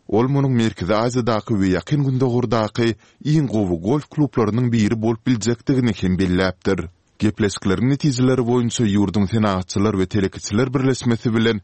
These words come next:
Niklaus kompaniýasy, kompaniýasynyň arasynda golf klubyny döretmek barada özara düşünmek hakynda ähtnama gol çekildi.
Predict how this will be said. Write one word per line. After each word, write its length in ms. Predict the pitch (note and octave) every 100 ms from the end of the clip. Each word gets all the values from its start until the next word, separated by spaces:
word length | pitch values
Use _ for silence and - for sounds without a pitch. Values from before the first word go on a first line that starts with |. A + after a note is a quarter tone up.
| _ A2+
Niklaus 460 | C#3 C#3+ B2+ B2
kompaniýasy, 840 | - A2+ G2+ A2+ G#2+ F#2 D#2+ - - A#2
kompaniýasynyň 680 | G#2+ A2 G2+ F#2 - B2 C#3
arasynda 640 | C3+ B2 C3 A#2+ A#2+ A2 _ _ -
golf 300 | A2 C#3 -
klubyny 460 | C#3+ B2+ G#2+ A2 A2
döretmek 440 | G2+ F2 C#3 -
barada 520 | C3 A#2+ G#2+ A2 G#2+ - _ -
özara 520 | B2 G2 F2+ G2+ A#2+
düşünmek 500 | G#2 G2 - C#3 -
hakynda 320 | C3+ B2 A#2 G#2+ A2+
ähtnama 540 | - G#2 F2+ F#2 A2
gol 200 | G#2 G2
çekildi. 680 | - F#2+ - F#2+ G2 G2+